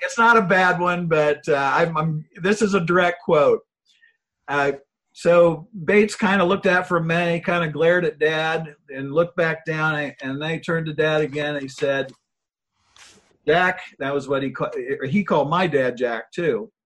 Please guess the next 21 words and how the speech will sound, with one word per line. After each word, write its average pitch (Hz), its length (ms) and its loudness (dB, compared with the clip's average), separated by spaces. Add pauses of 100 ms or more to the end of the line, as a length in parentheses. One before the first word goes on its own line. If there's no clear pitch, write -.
(180)
Um, 123 640 -8 (160)
he 139 120 -18
said, 147 440 0 (580)
"That 156 220 -6
piece 151 220 -2
of 123 80 -8
shit 139 260 0
will 123 100 -4
never 127 300 -4
clean 123 280 -8
anything." 104 380 -10 (440)
And 127 140 -6
then 143 160 -2
he 139 80 -4
stormed 175 800 0
<laughs> - 60 -4
off. 165 120 4 (640)
<laughs> - 380 -12 (2250)
Within 190 420 2
six 226 320 2
months, 190 680 0